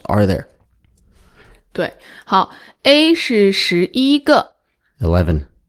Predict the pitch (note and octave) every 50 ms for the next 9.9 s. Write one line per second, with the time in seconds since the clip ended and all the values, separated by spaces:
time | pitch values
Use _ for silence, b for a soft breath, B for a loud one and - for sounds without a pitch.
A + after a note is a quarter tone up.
0 | _ _ - - - - G3 G3 G#3+ B3 C4 A#3+ F#3+ D#3+ - - _ _ _ _
1 | _ _ - - - F2 E2+ E2 E2 - - - _ _ _ - - - - G3
2 | - - - D#4 D#4 D#4+ D#4+ E4 E4+ F4 b b b b b b - F2+ E2+ -
3 | - A#2 A#2+ B2+ C3 b b b b b b b _ - - - G#3 G#3+ - -
4 | - - E4+ F4 D#4 - - - - - _ _ _ _ _ _ - - G#2 -
5 | - F#2 E2+ D#2+ D2+ D#2 b b b b b b b b _ _ - - E3+ D3+
6 | - - _ - - G#3+ G#3 G3 F#3+ F#3 F3 E3+ E3 D#3+ D#3+ D#3+ D#3 D3 D3 F3+
7 | - - _ _ _ _ _ _ _ _ _ - F3 D#3+ - G3+ F#3+ F3+ - G3
8 | F3 F3 E3 D#3 D3+ D3+ D3+ D#3 D3+ D3+ D#3+ E3 E3 E3 - D#3 D3+ E3 F3 F3
9 | F3 F3 - - - - G2+ F2 F2 E2+ D#2+ E2 A2+ B2 C3 C3+ C3 C3